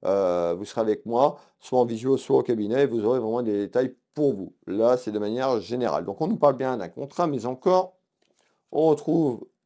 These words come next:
une femme, ça peut être l'engagement, euh, sur une union, on verra un petit peu tout à l'heure, avec une femme. Alors, ça peut être professionnel également, hein.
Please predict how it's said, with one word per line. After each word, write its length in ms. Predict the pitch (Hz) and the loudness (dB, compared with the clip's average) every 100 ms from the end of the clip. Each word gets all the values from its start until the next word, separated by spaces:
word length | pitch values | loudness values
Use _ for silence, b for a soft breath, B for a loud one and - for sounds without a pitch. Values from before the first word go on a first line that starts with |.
| _ | _
une 180 | 143 165 | -4 -2
femme, 420 | - 202 214 220 - _ _ _ _ _ | 4 6 6 2 -8 _ _ _ _ _
ça 80 | - | -10
peut 120 | - | -6
être 120 | 127 | -6
l'engagement, 960 | 101 101 143 147 147 127 143 147 147 147 b b b - | -4 -2 0 2 2 2 2 4 4 2 b b b -2
euh, 400 | 98 104 98 98 | 2 2 2 0
sur 220 | - 107 | -4 -4
une 80 | 113 | -4
union, 300 | 120 117 123 | -4 -2 -2
on 100 | 131 | 0
verra 220 | 107 101 | 0 0
un 60 | 110 | -2
petit 140 | - | -6
peu 140 | 107 117 | -6 -2
tout 100 | 110 | 2
à 40 | |
l'heure, 180 | 117 107 | 4 4
avec 240 | 95 98 | 2 -4
une 100 | 123 | -10
femme. 320 | 143 196 254 - b b | 0 2 2 -4 b b
Alors, 180 | - 90 | -4 -4
ça 80 | - | -4
peut 80 | 98 | -10
être 100 | - | -6
professionnel 580 | 101 98 - 104 104 | -8 -8 -8 -6 -4
également, 520 | 98 95 135 180 175 | -2 0 2 2 2
hein. 100 | 156 | 0